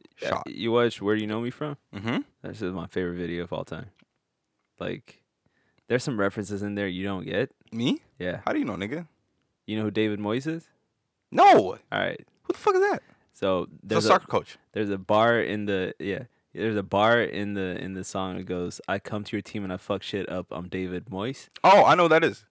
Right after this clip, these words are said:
Speaker 1: Do you?
Speaker 2: That's the coach for a team that was hella good. He came in and he ruined everything.
Speaker 1: Yeah.
Speaker 2: As, um, as in Manchester?
Speaker 1: That's my team.
Speaker 2: That's your team?
Speaker 1: That's my team.
Speaker 2: Manchester?
Speaker 1: Yeah, me and
Speaker 2: See?
Speaker 1: Stormzy have the same team.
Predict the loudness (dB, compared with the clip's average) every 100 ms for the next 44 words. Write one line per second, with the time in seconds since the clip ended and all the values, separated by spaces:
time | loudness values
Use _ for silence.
0 | _ _ _ _ -6 -6 0 2 2 2
1 | -2 4 4 4 -2 2 6 6 2 -2
2 | 2 2 4 2 4 2 0 -2 -2 -2
3 | -2 -4 -4 -2 -2 -4 -10 -16 -6 -4
4 | -2 -2 -2 -2 -6 -10 -10 -6 -2 -2
5 | -4 -8 -8 _ -16 -10 -12 -10 -12 -12
6 | _ -4 -2 0 0 -2 -4 -12 -10 -10
7 | -10 -8 -6 -6 -4 -8 _ -8 -8 -10
8 | -8 -6 -2 -2 -2 -6 -6 -12 -14 -14
9 | -18